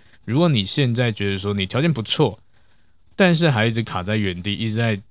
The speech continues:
在，呃，现在这个单身的过程中，然后不知道怎么办，那我当然很建议就是你去思考一下，就是你到底要什么，你要什么样的对象，你想要什么样的感情，这样子你比较好区分，甚至你比较好去找一个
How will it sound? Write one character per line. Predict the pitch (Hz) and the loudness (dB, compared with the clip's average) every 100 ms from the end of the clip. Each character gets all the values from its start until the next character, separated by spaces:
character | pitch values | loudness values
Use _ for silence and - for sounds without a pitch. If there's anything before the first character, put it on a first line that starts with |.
| _ - - | _ -20 -6
在， | 117 110 104 98 | -2 0 0 -2
呃， | 95 90 90 90 95 | -2 -4 -6 -8 -12
现 | - 107 | -6 -4
在 | 110 107 | -2 -2
这 | 95 | -4
个 | 101 | -10
单 | 98 110 117 | -4 -2 0
身 | 120 | -2
的 | 113 | -2
过 | 101 110 | -2 -2
程 | 101 90 | -2 -8
中， | 90 95 92 95 | -6 -6 -6 -6
然 | 92 | -8
后 | 87 104 101 92 - - - - - - | -4 -2 -2 -4 -14 -20 -20 -20 -20 -12
不 | - | -2
知 | 135 | 2
道 | 127 | 2
怎 | 117 101 | 2 -2
么 | 85 | -4
办， | 101 92 - - _ - - - - | -6 -6 -10 -20 _ -20 -20 -20 -8
那 | 156 180 | 2 4
我 | 123 101 | 4 4
当 | 127 | 2
然 | 131 | 2
很 | 110 95 | 2 -2
建 | 95 117 110 | 0 2 2
议 | |
就 | 107 | 2
是 | 113 | 0
你 | 104 90 | 0 -2
去 | 120 117 | -2 0
思 | - - 120 | 0 0 -2
考 | 120 - 90 | -2 -4 -4
一 | 85 | -4
下， | - 98 | -4 -4
就 | 92 95 | -4 -8
是 | - 95 | -8 -8
你 | 90 | -4
到 | - | -4
底 | 98 | -2
要 | 95 98 | -2 -2
什 | 95 - | -4 -10
么， | - - 127 - - _ | -12 -12 -12 -14 -20 _
你 | 104 | -4
要 | 113 | -2
什 | 127 - | -2 -2
么 | 101 | -2
样 | 104 | -2
的 | 101 | -2
对 | 104 98 | -2 -2
象， | 95 98 90 90 | -2 -4 -6 -6
你 | 104 | -6
想 | 98 | -4
要 | 95 | -6
什 | 98 92 | -6 -6
么 | 95 | -4
样 | 101 | -4
的 | 95 | -4
感 | 95 90 92 | -6 -8 -6
情， | - - 85 90 - - | -6 -6 -12 -18 -20 -4
这 | 180 | 2
样 | 170 120 | 2 2
子 | 107 | 0
你 | 98 | 0
比 | |
较 | 104 | -2
好 | 95 90 | -2 -6
区 | 90 - - 101 | -4 -4 -2 -6
分， | 98 104 92 92 | -6 -6 -4 -6
甚 | - 117 | -6 -4
至 | 110 | -2
你 | 113 | -2
比 | 95 | -2
较 | 101 | -2
好 | 104 92 | -2 -6
去 | 90 107 | -6 -10
找 | 95 101 - | -6 -6 -6
一 | 92 | -12
个 | 95 98 95 92 98 | -6 -6 -6 -10 -12